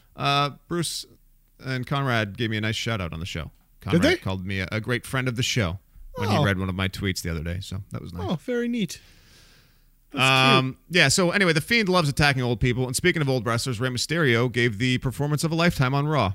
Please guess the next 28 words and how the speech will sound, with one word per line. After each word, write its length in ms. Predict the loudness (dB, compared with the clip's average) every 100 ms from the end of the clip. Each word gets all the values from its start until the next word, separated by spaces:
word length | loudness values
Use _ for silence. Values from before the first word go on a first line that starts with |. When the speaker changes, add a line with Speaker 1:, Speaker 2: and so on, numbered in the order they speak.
| -4
Speaker 2:
<laughs> 140 | -6
Oh, 40 | -4
my 380 | -6 -6 -10 -6
Speaker 1:
This 180 | -2 0
came 160 | 2
Speaker 2:
God. 60 | 2
Speaker 1:
out 60 | 2
of 80 |
nowhere, 440 | 0 0 0 0 -4
and 100 | -2 0
I 40 |
enjoy 240 | 2 2
this 160 | 2 0
a 40 |
lot. 320 | 0 0 0 -6 _ _ _
Speaker 2:
Did 160 | -2 2
you? 280 | 4 4 2
Speaker 1:
You 80 | 0
seem 180 | 0
like 160 | 2 4
you 60 | 2
didn't 180 | 2
enjoy 300 | 2 2 2
it. 100 | 4
Speaker 2:
I 100 | 4 4
Speaker 1:
You 100 | 2
Speaker 2:
didn't. 220 | 0 0
Speaker 1:
suck. 320 | 0 -2 -4